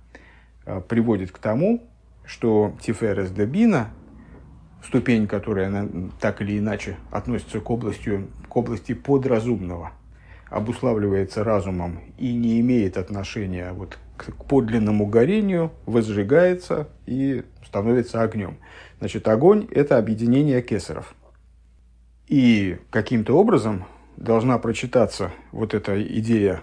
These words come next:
«запрет зажигания огня в субботу», исходя из понимания огня как объединения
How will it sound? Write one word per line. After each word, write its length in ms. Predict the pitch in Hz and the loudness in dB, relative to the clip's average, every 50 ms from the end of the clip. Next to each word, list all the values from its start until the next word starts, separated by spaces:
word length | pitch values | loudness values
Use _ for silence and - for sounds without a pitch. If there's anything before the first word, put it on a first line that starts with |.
| - - | -10 -14
«запрет 500 | - - 107 117 107 - 131 123 113 101 | -10 -4 -2 -2 0 0 0 0 0 0
зажигания 640 | 101 110 104 98 117 117 123 113 98 98 101 98 98 | -2 -6 -6 -6 -4 -4 -2 -2 -2 -2 -4 -6 -6
огня 240 | 95 104 104 98 95 | -6 -6 -6 -6 -6
в 80 | - - | -8 -8
субботу», 580 | - 113 110 151 214 247 240 151 117 - - _ _ _ _ _ _ _ _ _ _ _ _ _ _ _ _ _ _ _ _ _ _ _ | -10 -8 -4 -2 -2 0 0 -2 -4 -4 -8 _ _ _ _ _ _ _ _ _ _ _ _ _ _ _ _ _ _ _ _ _ _ _
исходя 480 | - 139 - - 131 120 117 139 160 160 | -4 -4 0 2 2 2 4 4 2 2
из 80 | 151 - | 0 -2
понимания 640 | - 117 120 117 120 127 113 104 104 110 107 110 | -2 -2 0 2 2 2 0 0 -2 -2 0 0
огня 460 | 107 107 107 120 143 170 196 208 202 - - - - - | 0 0 0 0 0 0 0 0 -2 -4 -8 -20 -20 -4
как 200 | - 131 123 123 | 0 0 0 2
объединения 800 | 117 110 110 107 107 113 117 131 147 156 156 143 135 139 135 | 0 0 0 0 0 2 2 2 2 2 0 0 -2 -2 -4